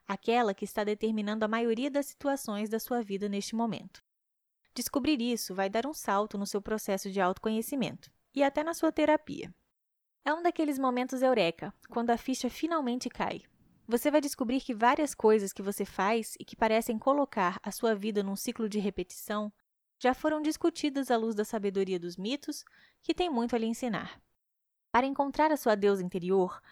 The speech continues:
você não precisa de nenhum teste. A autoobservação pode dar conta do recado.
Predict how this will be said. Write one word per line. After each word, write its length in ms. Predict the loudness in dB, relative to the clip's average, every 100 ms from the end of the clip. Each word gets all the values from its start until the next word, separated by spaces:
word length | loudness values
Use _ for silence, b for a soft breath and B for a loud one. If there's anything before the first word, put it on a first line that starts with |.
| B _
você 160 | -4 0
não 140 | 2
precisa 400 | 2 4 4 2
de 80 | 2
nenhum 300 | 2 2 2
teste. 500 | 0 0 -4 -10 -14 b b b 2
A 80 |
autoobservação 960 | 6 6 6 2 2 2 4 2 2 2
pode 240 | 6 6 6
dar 220 | 2 4
conta 320 | 2 2 0
do 80 | 0
recado. 580 | 0 0 -2 -4 -6